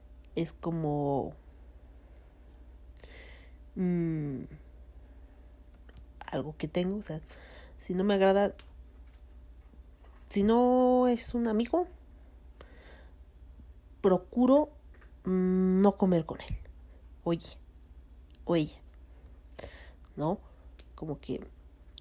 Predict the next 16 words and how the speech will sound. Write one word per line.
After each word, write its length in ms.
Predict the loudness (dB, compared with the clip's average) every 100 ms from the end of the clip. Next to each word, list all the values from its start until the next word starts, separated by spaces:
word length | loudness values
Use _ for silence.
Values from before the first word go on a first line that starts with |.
| -18
sí, 560 | -10 -4 0 2 4 2
o 60 | 0
sea, 120 | -4
sí 640 | -8 -12 -8 -4 -2 -4 -2
podemos 500 | -2 -2 -4 -8 -16 -20 -20 -20 -20 -20 -20 -6
echarnos 360 | -4 -4 -6
la 60 | -8
platicadita, 580 | -8 -10 -8 -8 -8 -10
pero 220 | -12 -14 -10
comer, 380 | -6 -2 -4 -6 -14
mm, 680 | -10 -8 -8 -10 -12 -10 -6
no. 140 | -4 -6 -12 -20 -20 -20 -20 -20 -20 -20 -20 -20 -6
En 140 | -2 -2
fin, 140 | -2 -6 -14 -18 -8
aquí 240 | -8 -2 0
en, 260 | 0 -2